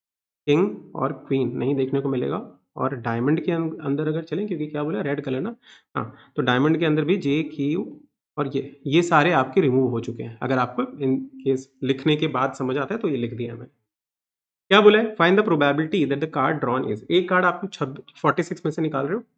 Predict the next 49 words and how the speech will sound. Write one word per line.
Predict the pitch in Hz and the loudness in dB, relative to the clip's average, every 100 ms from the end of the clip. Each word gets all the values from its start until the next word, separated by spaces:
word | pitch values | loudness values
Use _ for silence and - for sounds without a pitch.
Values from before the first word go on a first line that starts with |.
| _ | _
क्या | 220 247 | 0 2
प्रोबेबिलिटी | 190 131 120 127 151 | 2 2 -2 -4 -2
है | 165 | -4
कि | 233 - _ _ 180 | -6 -14 _ _ -4
वो | 151 170 | 0 2
आपका | 151 - 170 | 2 0 -4
कितना | 147 - 175 | -6 -4 0
हो, | 240 - - | 0 -4 -8
रेड | 131 139 160 - | -2 2 2 0
कार्ड, | 151 110 - _ _ _ _ _ _ _ _ _ - | -6 -10 -18 _ _ _ _ _ _ _ _ _ -10
रेड | 131 123 | -6 -4
कार्ड। | - - - _ _ _ _ - | -6 -18 -20 _ _ _ _ -2
तो | |
देखो | 214 247 | 2 2
रेड | 143 165 185 | 2 0 0
कार्ड | 208 214 | -2 -2
ऐसे | 165 180 208 | -6 -4 -2
कितने | - - | -2 -2
होते | 185 180 | -2 -2
थे, | 185 | -8
छब्बीस | - 143 139 180 | -8 -4 -2 0
होते | 147 143 | -2 -6
थे, | - - _ _ _ - | -10 -20 _ _ _ 0
ट्वेंटी | 143 135 | 2 2
सिक्स | 151 156 - | -2 -6 -8
होते | 117 | -10
थे, | 117 | -8
उसमें | 127 131 160 | -6 -2 -2
से | 175 | -2
आपने | 170 190 185 | -2 0 -2
तीन | - 151 208 | 0 2 2
और | - 147 | 2 -2
ये | 156 | 0
तीन, | 156 123 110 | -2 -4 -6
छह | - 165 | -6 -6
कार्ड | 170 165 156 | -2 -4 -2
तो | 165 | -4
निकाल | 151 151 165 | -2 -2 -2
दिए, | 143 143 _ _ _ _ _ - | -4 -6 _ _ _ _ _ -4
छब्बीस | 165 156 196 | 0 4 6
में | 190 | 6
से | 196 | 2
छह | 190 170 | 0 -2
कार्ड | 175 175 | 0 0
निकाल | 160 156 | 0 -2
दिए | 170 | -2
तो | 175 | -2
मतलब | 170 175 | -4 -4
बीस | 147 190 190 - | 0 -2 -4 -12